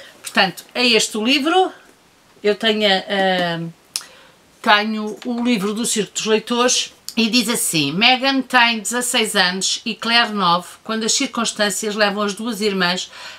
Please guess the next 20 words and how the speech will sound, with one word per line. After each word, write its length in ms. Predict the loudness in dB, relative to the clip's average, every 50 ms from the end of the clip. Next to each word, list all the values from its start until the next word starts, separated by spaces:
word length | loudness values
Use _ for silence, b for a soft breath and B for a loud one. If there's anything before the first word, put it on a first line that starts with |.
| B
a 80 | -2 0
viver 280 | 0 2 2 2 2 2
separadas 600 | 0 0 2 4 6 6 6 4 2 -2 -6 -2
mais 300 | 0 0 2 2 0 -2
de 60 | -4
vinte 320 | -4 -4 -4 -4 -4 -4
anos. 420 | -4 -2 -4 -6 -8 -10 -12 -14 -18 B B B B B B B B -8
O 80 | -6
reencontro 640 | -2 2 4 4 4 2 0 0 0 0 0 2 2
é 60 | 2
inevitável, 720 | 2 2 0 0 -4 -6 0 4 4 4 4 4 2 0 0
mas 200 | 0 0 -2 -2
doloroso, 640 | -2 -2 0 0 2 2 2 0 0 -4 -8 -12 -16 B B B B B B B B 0
e 80 | 2
no 140 | 2 2 2
decurso 400 | 0 -2 -4 -2 0 0 0 0 0
de 80 | 2 2
um 80 | 2
verão 500 | 2 2 2 4 4 4 4 2 0 -6 -10 -6
quente, 420 | -2 0 2 2 2 0 -4 -8